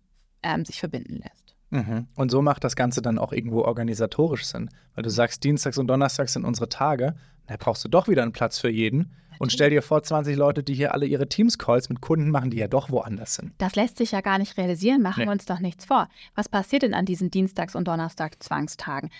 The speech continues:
Speaker 1: Da sitzen die Leute dann den ganzen Tag in ihren Teams-Meeting,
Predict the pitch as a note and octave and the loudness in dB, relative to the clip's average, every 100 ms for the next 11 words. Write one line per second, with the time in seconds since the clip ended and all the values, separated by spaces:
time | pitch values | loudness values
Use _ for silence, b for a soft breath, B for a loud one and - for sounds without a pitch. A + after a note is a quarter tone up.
0 | B F#3+ B3 - C#4+ G#3 E3+ D#3+ E3+ F3 | B 0 0 2 2 2 2 0 0 0
1 | G3 G3 G3 A#3+ B3 A#3 A3+ A3 F#3 F#3 | 2 2 2 2 0 -2 -2 -2 -2 -4
2 | - C#4+ F4+ - F3+ E3+ - - B3 | 0 0 0 0 -2 -2 -4 0 0